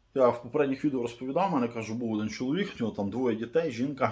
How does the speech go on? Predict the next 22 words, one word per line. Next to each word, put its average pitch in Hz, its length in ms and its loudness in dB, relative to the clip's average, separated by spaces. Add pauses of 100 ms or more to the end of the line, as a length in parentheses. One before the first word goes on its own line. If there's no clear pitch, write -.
(160)
ну, 104 240 -2
от, 92 260 -10
е, 107 40 -4
орендована 101 720 -2
квартира, 107 500 -2
і 98 160 -2
біда 98 640 -2
просто, 104 480 -6
все, 101 240 -2
катастрофа, 120 920 -2
з-, - 120 -10
треба 113 640 0
бігом, 120 680 0
терміново. 120 840 -2
От, 92 180 -8
він 165 120 -2
ніколи 143 260 -4
не 123 60 0
мав 117 160 -2
часу 120 300 -6 (280)
просто 139 300 0
посидіти 113 680 -6